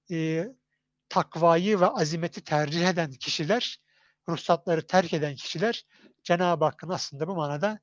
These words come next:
e, azamet tecellilerine mazhar olacak derecede feyiz sahibi, e, kalbi manada külliyet noktasına ilerleyen, e, hakiki kulları ve evliyalarıdır diye de, e, olayı ele alabilir ve bakabiliriz.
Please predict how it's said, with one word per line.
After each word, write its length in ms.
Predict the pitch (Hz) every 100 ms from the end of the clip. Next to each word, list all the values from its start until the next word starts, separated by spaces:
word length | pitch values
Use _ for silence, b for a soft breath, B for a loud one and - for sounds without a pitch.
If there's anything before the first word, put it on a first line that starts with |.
| b b b b b -
e, 260 | 170 160 262
azamet 520 | 330 160 180 196 -
tecellilerine 500 | 170 160 156 151 143
mazhar 320 | 160 - 175
olacak 520 | 277 165 156 147 -
derecede 600 | 175 165 143 151 196 214 - _
feyiz 540 | - - 185 190 220 -
sahibi, 640 | 175 131 147 143 220 226 _ _ _ _ _ _
e, 160 | 160 156
kalbi 440 | - 180 175 208
manada 360 | 202 190 165 147
külliyet 640 | - - 170 160 196 -
noktasına 380 | 180 - 156 165
ilerleyen, 800 | 247 160 165 170 165 170 208 220 _ _ _ _ _ -
e, 260 | 151 147 -
hakiki 600 | - 175 - - 202 202 302 349 _
kulları 380 | 180 147 185 214
ve 60 |
evliyalarıdır 880 | 233 226 160 156 160 156 156 139 139
diye 200 | 151 156
de, 200 | 160 190 202 _ _ _ _ _
e, 260 | 143 143 240
olayı 360 | 214 147 175
ele 120 | 156
alabilir 400 | 147 135 131 180 202
ve 140 | 160
bakabiliriz. 720 | 139 143 127 226 - - -